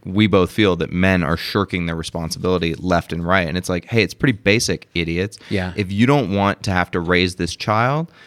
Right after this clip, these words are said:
Speaker 1: then don't come inside the girl. What's so hard to fucking figure out? Wear a fucking condom,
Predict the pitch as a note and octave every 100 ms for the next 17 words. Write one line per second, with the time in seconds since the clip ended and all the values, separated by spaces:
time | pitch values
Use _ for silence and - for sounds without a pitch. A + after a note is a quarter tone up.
0 | - - G2+ F#2 F#2+ F#2+ - - F2+ F2
1 | - E2+ D#2+ D#2 D2+ D2 D#2 C2 C#2 _
2 | _ _ _ _ _ _ - A2+ - A#2+
3 | G2+ G2+ F2 F2+ - F2 F2 E2+ D#2+ -
4 | G2+ G#2+ A#2 A#2 A2 G2 - E2 E2 D#2+
5 | E2